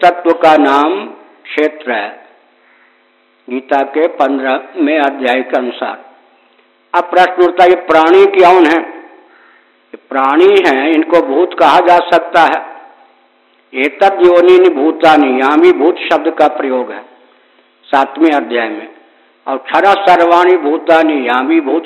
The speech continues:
शब्द का प्रयोग है। तो कल परसों हमने कहा था कि भूत कहते ही प्राणी का अर्थ जगमगाने लगता है। पंचभूत पर ध्यान न जाकर जिनके संस्कार प्रबल हैं, वो भूत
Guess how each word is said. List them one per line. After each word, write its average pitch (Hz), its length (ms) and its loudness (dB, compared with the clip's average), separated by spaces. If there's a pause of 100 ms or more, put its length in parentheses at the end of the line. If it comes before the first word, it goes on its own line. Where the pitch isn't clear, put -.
शब्द 156 220 -4
का 151 180 0
प्रयोग 139 440 -4
है। 98 120 -14 (800)
तो 131 140 -20
कल 165 160 0
परसों 170 500 -2
हमने 160 240 2
कहा 156 320 2
था 170 360 2
कि 165 80 -2
भूत 139 480 -2
कहते 151 460 0
ही 147 240 4 (1600)
प्राणी 165 640 2 (560)
का 160 40 6
अर्थ 175 420 0 (260)
जगमगाने 147 720 0
लगता 127 440 -4
है। 107 120 -10
पंचभूत 170 840 -2
पर 175 120 2
ध्यान 151 380 0
न 160 40 2
जाकर 151 840 -2 (680)
जिनके 147 340 -2
संस्कार 165 720 0
प्रबल 156 520 0
हैं, 151 180 -4
वो 185 100 -2
भूत 139 300 -4